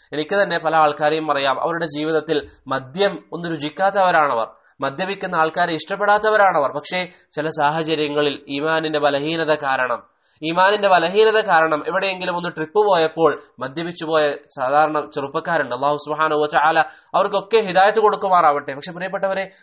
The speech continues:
ഞാൻ പറഞ്ഞു വന്നത് മദ്യം ജനങ്ങൾക്കിടയിൽ ഇത്രയും അധികം വെറുക്കപ്പെട്ട ഒരു സാധനമായിട്ട് പോലും എന്തുകൊണ്ടാണ് മനുഷ്യരുടെ മനസ്സ് അതിനോട് താല്പര്യം കാണുന്നത്? അത് പിശാച് കൊണ്ടുവരുന്ന ഒരു പ്രേരണയാണ്. കാരണം മദ്യപിച്ച വ്യക്തിയെ സംബന്ധിച്ചിടത്തോളം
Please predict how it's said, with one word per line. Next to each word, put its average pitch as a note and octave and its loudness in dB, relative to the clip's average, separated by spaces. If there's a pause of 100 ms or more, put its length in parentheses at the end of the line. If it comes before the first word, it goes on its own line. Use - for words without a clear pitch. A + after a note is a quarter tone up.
(120)
ഞാൻ E3 -6
പറഞ്ഞു E3+ 0
വന്നത് E3+ 2 (340)
മദ്യം E3+ 0
ജനങ്ങൾക്കിടയിൽ F#3 -4
ഇത്രയും F#3+ -6
അധികം F3 -6
വെറുക്കപ്പെട്ട G3 -4
ഒരു F3+ -6
സാധനമായിട്ട് D#3 0
പോലും C#3 -6 (260)
എന്തുകൊണ്ടാണ് D#3 -2
മനുഷ്യരുടെ C#3+ -6
മനസ്സ് C3+ -6
അതിനോട് C#3 -4
താല്പര്യം C3 -4
കാണുന്നത്? A#2+ -8 (1160)
അത് D3 -4
പിശാച് D3+ 0
കൊണ്ടുവരുന്ന C#3+ -2
ഒരു C#3 -6
പ്രേരണയാണ്. A#2+ -4
കാരണം D#3 0 (260)
മദ്യപിച്ച D#3 -6
വ്യക്തിയെ D#3+ -6
സംബന്ധിച്ചിടത്തോളം D3 0